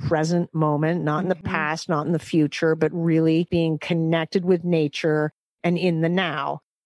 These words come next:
Speaker 1: And so he is my guide, I guess, in that way, as all my dogs have been, actually. Vi-
Speaker 2: Mm-hmm.
Speaker 1: I'm a huge dog lover. I could talk about dogs forever. So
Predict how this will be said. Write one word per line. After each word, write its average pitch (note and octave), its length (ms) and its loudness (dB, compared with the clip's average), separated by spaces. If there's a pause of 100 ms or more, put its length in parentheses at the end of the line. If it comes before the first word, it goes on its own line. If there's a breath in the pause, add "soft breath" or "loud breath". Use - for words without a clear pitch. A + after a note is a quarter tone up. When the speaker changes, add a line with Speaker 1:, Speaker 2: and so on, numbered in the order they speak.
Speaker 1:
And E3+ 220 -2
so D#3 520 2
he F3 480 2
is E3 260 2
my D3 460 -2 (240)
guide, D3 640 0
I D#3+ 100 0
guess, D3 360 -2
in D#3+ 220 -4
that D3+ 220 -4
way, D3+ 240 0
as D#3 140 0
all G#3 160 4
my C4+ 160 2
dogs D3 360 -2
have D#3 140 -2
been, C3+ 160 -2
actually. C3 460 -4
Vi- D#3 180 -2
Speaker 2:
Mm-hmm. G3 140 -2
Speaker 1:
I'm E3+ 320 2
a D#3+ 120 0 (140)
huge E3 440 0
dog C#3+ 280 2
lover. D3 240 0
I C#3 80 0
could - 80 -12
talk D3 140 0
about D3 180 -2
dogs C#3 320 -2
forever. C#3 320 -2
So D#3 360 0